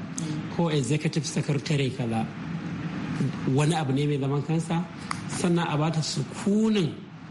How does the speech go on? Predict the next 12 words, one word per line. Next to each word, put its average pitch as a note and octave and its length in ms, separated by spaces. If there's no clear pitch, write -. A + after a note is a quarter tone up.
yin F#3 260
bajinta D#3 640
ta C#3 160
amfani C3+ 460
da D#3 80
basira C3+ 580
ta C#3 100
kuma B2 380
wani C3+ 220
abu A#2+ 180
ne A#2 140
daban. A2 260